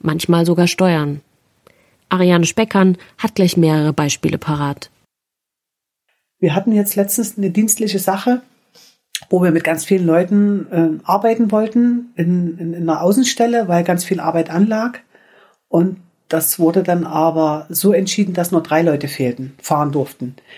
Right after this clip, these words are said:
Speaker 2: Ich war ganz froh, weil wir hatten eh unsere zwanzig-Jahr-Feier und eigentlich hat mir das gar nicht gepasst, weil ich hatte den Termin auch nie mehr ausgesucht, sondern ich sollte mitfahren, weil sie, weil ich immer gerne auch dabei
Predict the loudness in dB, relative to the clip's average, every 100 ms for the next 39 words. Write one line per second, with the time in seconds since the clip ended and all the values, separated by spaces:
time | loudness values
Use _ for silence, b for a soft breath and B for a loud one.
0 | B -4 0 0 0 -4 -2 2 2 0
1 | -8 _ -2 0 0 -2 -6 0 2 2
2 | -2 0 0 0 0 0 0 0 2 2
3 | -2 b b b b b b _ -4 -2
4 | 0 -2 -2 -4 -2 0 0 0 0 -2
5 | -2 -2 0 -4 -2 0 0 0 0 0
6 | 0 2 2 2 0 -2 0 0 0 -2
7 | -2 -4 -2 -2 -4 -2 0 2 0 0
8 | 0 0 2 0 0 -4 -6 -2 0 0
9 | -2 0 0 0 -2 -4 0 0 0